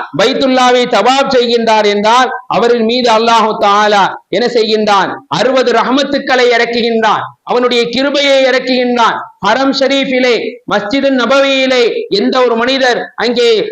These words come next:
தொழுகையை, பரலான தொழுகைகளை, மற்ற தொழுகைகளை நிறைவேற்றுகின்றாரோ,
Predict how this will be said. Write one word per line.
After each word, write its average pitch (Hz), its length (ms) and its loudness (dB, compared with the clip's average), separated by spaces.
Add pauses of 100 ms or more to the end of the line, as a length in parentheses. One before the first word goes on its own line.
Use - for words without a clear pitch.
தொழுகையை, 254 500 -2 (220)
பரலான 262 540 2
தொழுகைகளை, 254 640 0 (220)
மற்ற 226 300 -4
தொழுகைகளை 262 600 0
நிறைவேற்றுகின்றாரோ, 226 1000 0